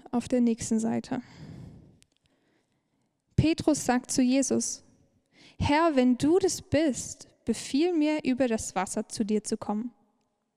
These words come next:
Und Jesus sagt, „Komm.“ Da stieg Petrus aus dem Boot, ging über das Wasser und kam zu Jesus. Aber auf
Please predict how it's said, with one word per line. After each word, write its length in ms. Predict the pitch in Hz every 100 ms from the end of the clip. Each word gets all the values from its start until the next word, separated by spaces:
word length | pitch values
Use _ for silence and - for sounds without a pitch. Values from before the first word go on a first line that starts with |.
| _ -
Und 140 | 233 233
Jesus 300 | 233 247 -
sagt, 380 | 233 262 - - _
„Komm.“ 260 | - 302 226 - _ _ _ _ _ _ _ _ _ _ _ _ _ _ _ _ -
Da 140 | 226 220
stieg 500 | - - 269 - -
Petrus 420 | 311 - 269 -
aus 240 | 233 226
dem 200 | 214 208
Boot, 400 | 190 208 320 - _ _ _ _ _ _ _ _
ging 200 | - 269
über 240 | 254 233 226
das 280 | 220 - 180
Wasser 480 | 196 - 269 320 370 - - 277
und 180 | 277
kam 320 | - 214 202 220
zu 180 | -
Jesus. 600 | 254 214 202 - - - _ _ _ _ _ _ _ - - - -
Aber 280 | 233 233 240
auf 160 | 226